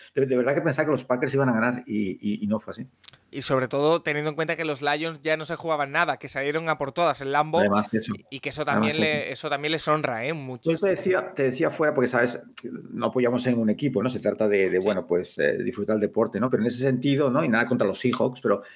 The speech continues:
Speaker 1: me hubiera encantado ver a, ¿no? a, a Lions con la temporada que han hecho y totalmente inesperada, pues ganar ese último partido contra los Packers, además que los Packers tienen que ganar, iban a muerte, pues tenía mucho mérito toda la situación, ¿no? Hubiera sido bonito, pues, que se hubieran clasificado y,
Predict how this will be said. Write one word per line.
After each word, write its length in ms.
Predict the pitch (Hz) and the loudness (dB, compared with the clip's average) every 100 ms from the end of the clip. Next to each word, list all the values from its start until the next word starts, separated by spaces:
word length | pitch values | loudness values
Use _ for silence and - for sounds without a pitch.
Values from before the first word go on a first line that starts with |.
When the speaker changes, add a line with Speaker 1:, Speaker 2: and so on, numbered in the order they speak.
| _ | _
Speaker 1:
me 80 | 117 | 0
hubiera 100 | 123 | 0
encantado 480 | 135 131 120 135 113 | 2 0 2 0 2
ver 140 | 104 | 2
a, 180 | 98 90 | 4 2
¿no? 180 | 104 156 | 2 2
a, 380 | 170 - 104 101 - - _ | 2 0 -2 -2 -12 -20 _
a 140 | - | 0
Lions 440 | 104 120 123 120 - | 0 2 0 0 0
con 80 | 117 | -2
la 80 | |
temporada 360 | 110 107 117 120 | 0 0 0 2
que 120 | 123 | 0
han 80 | 120 | 0
hecho 280 | 127 123 107 | 0 0 -2
y 40 | |
totalmente 320 | 98 113 117 | 0 -2 0
inesperada, 520 | 117 107 120 117 113 - | -2 -2 0 2 2 0
pues 160 | 101 | -4
ganar 260 | 110 110 135 | -2 0 0
ese 180 | 135 131 | 2 0
último 320 | 127 135 123 | 0 -2 2
partido 420 | 127 - 139 127 | 0 0 0 0
contra 240 | 123 - 117 | 0 0 0
los 140 | 104 | 0
Packers, 380 | - 127 117 113 | -2 -2 -2 -4
además 200 | 120 127 | -4 -4
que 100 | 110 | -8
los 100 | - | -2
Packers 260 | 123 123 | -2 0
tienen 140 | 123 123 | -4 -2
que 40 | |
ganar, 280 | 123 127 - _ - | 0 0 -2 _ -2
iban 220 | 135 135 | 0 2
a 60 | 127 | 2
muerte, 440 | 135 139 135 95 - - _ | 2 2 0 -4 -6 -20 _
pues 240 | 117 104 - | -2 -2 -2
tenía 180 | 113 | 0
mucho 280 | 143 147 139 | 2 2 0
mérito 400 | 120 143 123 120 | 2 2 2 2
toda 160 | 123 113 | 2 2
la 100 | 107 | 0
situación, 540 | 110 113 107 104 95 | 0 -2 -2 -6 -2
¿no? 80 | 117 | 0
Hubiera 160 | 123 110 | 0 0
sido 180 | 131 | 0
bonito, 320 | 123 123 123 135 | 2 0 0 0
pues, 160 | 131 | 0
que 80 | - | -4
se 80 | 113 | -2
hubieran 240 | 117 123 | 0 0
clasificado 720 | 123 110 104 101 - 113 127 | -2 -6 -6 -6 0 2 4
y, 300 | 120 101 101 | 2 0 -4